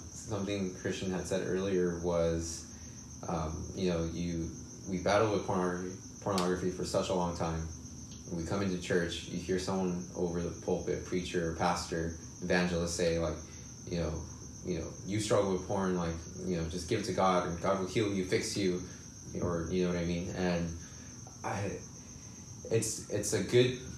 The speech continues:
gesture, or it's, it's good to do that, to say that, but it's also, I would say, almost slightly, uh, yeah, I would say slightly ignorant too, because, um,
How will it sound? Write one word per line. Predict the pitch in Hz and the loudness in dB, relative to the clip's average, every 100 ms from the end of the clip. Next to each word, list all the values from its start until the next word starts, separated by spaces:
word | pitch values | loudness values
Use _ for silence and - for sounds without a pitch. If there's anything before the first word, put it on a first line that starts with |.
| - - - - - | -12 -12 -14 -12 0
gesture, | 113 113 110 - 92 90 87 - | 4 6 4 2 4 4 4 0
or | 92 92 - 90 - | 2 2 2 -2 -2
it's, | 98 - - - - | -2 -2 -2 -2 -2
it's | 95 - | -2 4
good | 123 123 | 4 4
to | 95 | 2
do | 107 127 | 4 6
that, | 95 90 | 6 4
to | 87 | 2
say | 127 131 | 4 6
that, | 107 95 - | 8 6 4
but | 110 | 4
it's | 101 113 | 4 4
also, | 107 117 98 - - - | 4 4 2 0 -8 -4
I | 107 | -2
would | 104 | 0
say, | - 113 95 | 2 4 4
almost | 101 113 127 131 - | 2 2 4 2 2
slightly, | 110 104 107 110 104 98 98 - - - | 2 4 4 2 2 0 -2 -8 -10 -2
uh, | 107 | 2
yeah, | 107 90 90 | 4 4 4
I | 101 | 2
would | 123 | 4
say | 131 123 | 4 2
slightly | - - 113 120 98 107 | 0 2 2 2 0 0
ignorant | 104 98 87 80 | 0 2 2 0
too, | 120 110 95 | 0 2 2
because, | 98 98 92 - - - - - - - - - | 2 4 4 2 -4 -12 -14 -16 -16 -16 -10 -2
um, | 95 82 85 - | 0 2 -2 -4